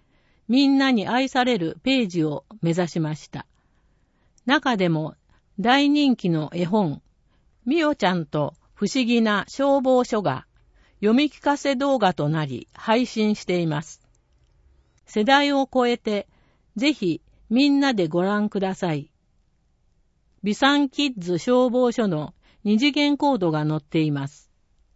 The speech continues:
問い合わせ、備産消防組合総務課、電話零五六一三八七二零二。消防活動を映像で記録する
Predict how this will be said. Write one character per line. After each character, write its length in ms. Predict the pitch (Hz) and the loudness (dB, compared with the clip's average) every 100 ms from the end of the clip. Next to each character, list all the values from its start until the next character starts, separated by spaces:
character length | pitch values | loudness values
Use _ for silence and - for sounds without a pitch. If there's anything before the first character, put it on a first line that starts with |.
| _ _ _ _ _ _ _ _ _ _ _ _ _ _ _ - | _ _ _ _ _ _ _ _ _ _ _ _ _ _ _ -2
問 200 | 233 269 | 0 2
い 80 | 247 | 2
合 100 | 226 | 0
わ 120 | 214 | -2
せ、 320 | - 180 - _ - | -4 -4 -6 _ -8
備 140 | 208 | -4
産 260 | 285 277 285 | 0 0 0
消 280 | 285 285 | -2 -2
防 240 | 254 269 269 | 0 0 0
組 360 | - 254 196 | 0 0 0
合 220 | 165 147 - | 0 -4 -10
総 320 | - 240 240 | -2 2 4
務 140 | 226 214 | 2 0
課、 260 | 196 175 - _ _ - | -2 -4 -6 _ _ -6
電 340 | 196 220 220 | 0 2 2
話 260 | 208 196 190 _ _ _ | 0 -4 -6 _ _ _
零 260 | - 285 285 | -2 0 2
五 260 | 294 262 | 2 2
六 320 | 175 165 220 208 | 2 0 0 -2
一 400 | 196 - 143 - _ _ _ | -2 -4 -8 -8 _ _ _
三 340 | - 247 262 247 | -2 2 2 2
八 460 | 226 220 151 139 - _ _ | -2 -6 -6 -10 -12 _ _
七 360 | 208 214 247 277 | -4 0 0 2
二 400 | 285 277 185 147 | 2 2 0 -2
零 300 | 185 208 202 | 0 2 2
二。 380 | 196 180 143 - _ _ _ _ _ _ _ _ _ _ _ _ _ _ _ _ _ _ | 2 0 -2 -8 _ _ _ _ _ _ _ _ _ _ _ _ _ _ _ _ _ _
消 320 | - 294 302 | -4 0 0
防 240 | 294 302 285 | 0 0 0
活 320 | 294 294 220 | -2 -2 -2
動 400 | 180 170 160 160 | 2 4 4 2
を 120 | - | 0
映 220 | 233 285 | 0 0
像 240 | 262 277 269 | 0 0 0
で 160 | 262 | -2
記 120 | - 233 | -2 0
録 260 | 233 226 | 0 -2
す 160 | 202 202 | -6 -4
る 220 | 180 185 | -4 -6